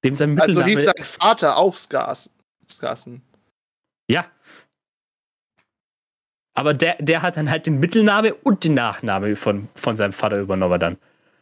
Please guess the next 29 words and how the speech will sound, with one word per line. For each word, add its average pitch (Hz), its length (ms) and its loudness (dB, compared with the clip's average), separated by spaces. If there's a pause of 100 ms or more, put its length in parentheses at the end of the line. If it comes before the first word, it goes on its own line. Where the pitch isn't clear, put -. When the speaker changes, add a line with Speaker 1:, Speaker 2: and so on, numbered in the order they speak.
(600)
Speaker 2:
Oh 120 140 -20
Gott. 139 240 -20 (400)
Ich, 135 160 -10
ich - 180 -4
hab 143 200 4
das 143 220 2
mal 135 300 4
in, 131 240 -2
in 123 180 -4
Spanisch 135 480 0
gelernt, 123 440 0
wie 123 80 -4
sich 120 180 -6
so 135 100 -6
spanische 131 580 0
Namen 113 340 -2
zusammensetzen. 120 840 -4
Das 120 120 -4
ist - 80 -4
auch 127 140 -2
total 127 480 2
wild. 113 340 0 (520)
Irgendwie, 135 640 0
ähm, 123 400 2 (440)
dein 147 260 4
Name 180 440 2
hat 151 160 -4
vier - 480 -2
Teile 127 520 2